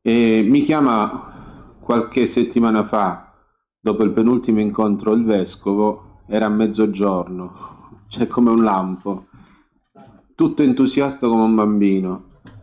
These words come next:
Mi fa: "Eh, Vincenzo, fe-, eh, tieniti saldo alla sedia, ma mi è venuta in mente una cosa. So che lo facciamo in corso di,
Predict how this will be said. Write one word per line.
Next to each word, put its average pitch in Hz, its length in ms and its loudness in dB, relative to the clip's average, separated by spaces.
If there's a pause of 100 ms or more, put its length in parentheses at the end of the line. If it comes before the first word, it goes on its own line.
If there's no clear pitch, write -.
(220)
Mi 110 180 2
fa: 110 840 -2
"Eh, 107 460 0
Vincenzo, 110 1000 0 (760)
fe-, 135 200 2
eh, 117 500 0
tieniti 147 440 2
saldo 127 420 0
alla 117 180 0
sedia, 110 500 -2
ma 113 180 -2
mi 123 100 0
è 123 60 -2
venuta 123 320 0
in 120 80 2
mente 123 320 0
una 104 200 -2
cosa. 95 560 -10 (320)
So 143 240 -2
che 120 120 0
lo 107 100 2
facciamo 110 640 -2
in 107 220 -4
corso 113 460 -2
di, 95 800 -2